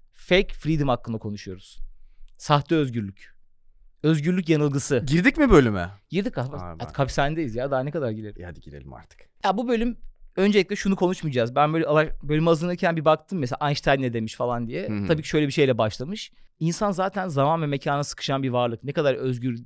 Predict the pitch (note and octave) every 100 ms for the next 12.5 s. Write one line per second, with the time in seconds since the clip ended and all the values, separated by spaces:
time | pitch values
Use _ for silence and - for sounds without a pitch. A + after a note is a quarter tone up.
0 | - E3+ E3+ G3 - D#3+ F3 F3 D#3+ D3
1 | F3 D3 D3+ D3 D3+ D3 B2 A#2+ B2 -
2 | - D3+ C#3+ D#3 E3 D#3 E3+ F3+ E3 A#2+
3 | A2 G#2 G2 F#2 G#2 B2+ A#2 F#2 E2+ -
4 | - C#3+ B2+ D3+ C#3+ D3+ D#3+ E3 D3+ D3+
5 | D3 D3+ D3 C3+ - C3+ B2+ C3 A2 G2
6 | - D3 D3 D3 A2+ - B2 A2+ - -
7 | - C#3 D#3+ G3 D3 C3+ D3+ E3 D3 C#3+
8 | B2 C#3+ A2+ F#2 E2 F2 F2+ F#2+ - -
9 | D#3+ G3+ A3 G#3+ G#3 C3 G3+ - F3 G3
10 | F3+ E3 C3+ C#3+ B2+ G3 - D#3 E3 F3
11 | F#3+ F3 F3+ G#3+ F#3+ D#3 D#3+ F3 F#3+ D3
12 | B2 C3 C3+ B2+